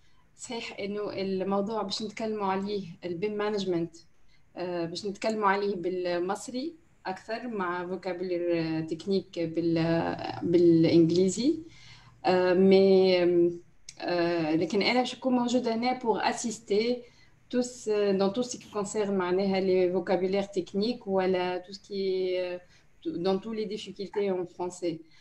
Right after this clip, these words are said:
Alors, euh, je répète en français. Euh, je suis Kawthar Jeddah, C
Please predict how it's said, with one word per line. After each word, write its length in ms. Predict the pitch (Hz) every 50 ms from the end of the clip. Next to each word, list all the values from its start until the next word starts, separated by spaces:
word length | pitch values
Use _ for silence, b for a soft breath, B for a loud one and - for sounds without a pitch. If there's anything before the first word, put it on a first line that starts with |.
| B B B -
Alors, 440 | - 185 185 185 180 180 170 170 175
euh, 340 | 180 180 180 180 185 180 190
je 120 | 196 214
répète 400 | 202 214 202 - 220 214 214 -
en 140 | 185 180 175
français. 680 | 170 - - 175 170 170 - - 214 247 285 302 302 b b b b b b b b _ _ -
Euh, 680 | - 202 190 180 170 170 170 165 160 170 165 160 160 170 165 165 175
je 60 | 190
suis 240 | 190 - 202 196 196
Kawthar 260 | 208 196 214 202 185
Jeddah, 800 | 185 196 190 180 180 170 170 165 165 165 - - 165 165 170
C 80 | 170